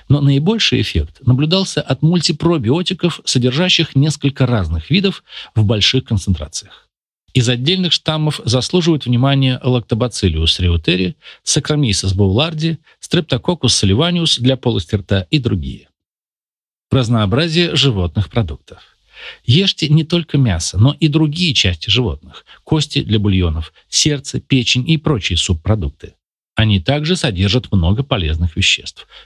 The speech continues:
Их особенно много, если речь идет о парнокопытных. Разнообразие морепродуктов. Добавляйте моллюсков, кальмаров, креветок, осьминогов и криля. Морепродукты содержат множество полезных соединений. Разнообразие фруктов.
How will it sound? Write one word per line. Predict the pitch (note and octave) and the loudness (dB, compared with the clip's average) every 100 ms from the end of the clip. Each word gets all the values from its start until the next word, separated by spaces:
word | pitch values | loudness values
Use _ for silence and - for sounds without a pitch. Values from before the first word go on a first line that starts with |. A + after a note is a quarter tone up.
| - | -2
Их | G2+ | 0
особенно | D#2 - F#3 D3+ G2+ | 0 0 2 2 2
много, | E2+ C#2 C#2 - _ _ | 0 -2 -6 -16 _ _
если | A2 D#3+ - F#2 | 2 2 2 0
речь | B2+ C3 | 2 0
идет | D2+ G2 - | 0 -2 -2
о | - | -6
парнокопытных. | G#2+ F#2+ D#2+ D#2+ E2+ D#2 D2 D#2 - _ _ _ _ _ _ _ _ _ _ | -2 0 0 0 -2 -6 -14 -18 -18 _ _ _ _ _ _ _ _ _ _
Разнообразие | - A#2+ B2 A2+ D#3+ F3+ F3+ | -2 0 0 0 0 0 0
морепродуктов. | E3+ D#3 E2 D2+ C#2+ C2+ - - _ _ _ _ - | 2 0 0 -4 -4 -6 -16 -20 _ _ _ _ -2
Добавляйте | A#2 G#2+ A2+ E3 D#3 | 0 2 2 0 0
моллюсков, | C3 A2 F2+ A2 - G#2+ | 0 2 0 0 -2 -4
кальмаров, | - C3+ G#2 G2 G2+ | -2 -2 0 0 -2
креветок, | - C#3+ A2 G2+ G2+ - | -2 -2 0 -2 -4 -4
осьминогов | A#2 - A#2+ F#2+ F#2+ E2+ - | -4 0 0 0 -2 -6 -4
и | G2+ | -4
криля. | - D#2 B1 - - - - | -2 -4 -4 -12 -10 -10 -2
Морепродукты | A2 A2+ F#2 D#2 D#2+ C#3 - - - _ | 2 4 2 0 0 -2 -4 -10 -12 _
содержат | - A#2+ C#3 F3+ E3+ - | -4 -2 0 -2 -2 -2
множество | G#2+ C3+ D#3+ D#3 F3 | 0 2 0 -2 -4
полезных | D3+ E3 G#2 D#2+ D#2+ F2+ - | -2 -2 -2 -2 0 -4 -4
соединений. | - F#2 E2+ D2+ C#3+ - _ _ _ _ _ _ _ _ _ | -2 -2 -2 -4 -8 -20 _ _ _ _ _ _ _ _ _
Разнообразие | C3 B2 C3 D3+ G3 F#3 | 0 2 2 2 0 0
фруктов. | E3+ - D#2 - - - | -2 0 -2 -6 -20 -20